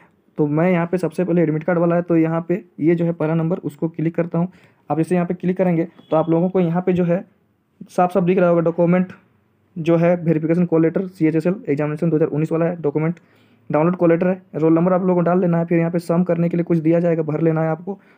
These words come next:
उसके बाद में download कॉल लेटर करने के बाद आप लोगों को सीधे अपना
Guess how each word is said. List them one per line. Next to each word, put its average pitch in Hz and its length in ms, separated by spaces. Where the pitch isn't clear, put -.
उसके 190 200
बाद 185 100
में 180 140
download 165 500
कॉल 165 120
लेटर 175 160
करने 175 280
के 180 100
बाद 175 240
आप 139 180
लोगों 160 220
को 175 100
सीधे 165 220
अपना 170 320